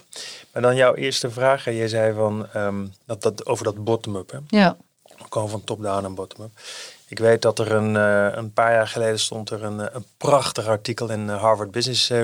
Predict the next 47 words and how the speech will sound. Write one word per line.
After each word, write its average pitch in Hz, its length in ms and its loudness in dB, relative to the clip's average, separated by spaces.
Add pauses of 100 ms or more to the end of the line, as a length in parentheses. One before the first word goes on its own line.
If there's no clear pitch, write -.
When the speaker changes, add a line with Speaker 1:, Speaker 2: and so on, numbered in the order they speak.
(100)
Speaker 1:
Review. 117 400 -2 (560)
Daar 98 120 -6
ben 101 100 0
ik 95 60 -2
volgens 107 180 0
mij 110 100 4
ook 113 60 0
al 127 60 0
twintig 123 280 0
jaar 120 160 4
op 113 80 0
geabonneerd. 117 640 2 (520)
Ehm, 104 380 4 (160)
maar, 104 400 0
eh, 107 160 -2 (100)
dit 113 240 2
artikel, 139 320 2
dat 107 140 2
heette 117 300 2
Leadership 120 540 0
is 107 120 -2
a - 40 -8
Conversation. 95 680 -2 (400)
Speaker 2:
Mooi. 151 340 -2 (100)
Speaker 1:
En - 140 -12
dat 98 100 -6
is, - 60 -2
ja, - 260 -4 (140)
nou, 85 180 -8 (180)
precies. - 360 -6 (200)
Prachtig. - 460 -2 (460)
En 110 200 -6
dat 104 160 4
is 98 100 0
het, 120 120 -2
denk 101 160 0
ik, 95 140 -6
ook, - 180 -8
hè. - 60 -8 (140)
Dit 110 140 -10
is - 100 -2
niet 107 160 -8
vertellen 101 380 2
wat 104 200 2
we 98 100 2
gaan 101 180 -2
doen. 120 260 -4